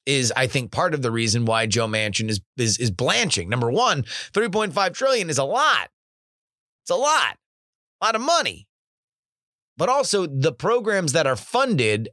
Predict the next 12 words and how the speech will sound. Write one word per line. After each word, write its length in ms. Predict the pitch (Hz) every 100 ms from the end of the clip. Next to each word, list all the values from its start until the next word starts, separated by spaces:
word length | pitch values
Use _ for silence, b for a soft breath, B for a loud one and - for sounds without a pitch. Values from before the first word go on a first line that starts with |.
| -
and 140 | 147
are, 160 | 131 120
quote 320 | - 180 170
unquote, 420 | 151 120 139 123 _
permanently 680 | - 208 277 254 165 120 117
funded 580 | - 120 104 104 113 101 B B B B _
will 600 | 113 117 123 127 170 175
therefore 520 | 147 226 262 165 208
just 200 | 151 156
not 300 | 131 160 147
go 160 | 170 135
away. 400 | 110 127 143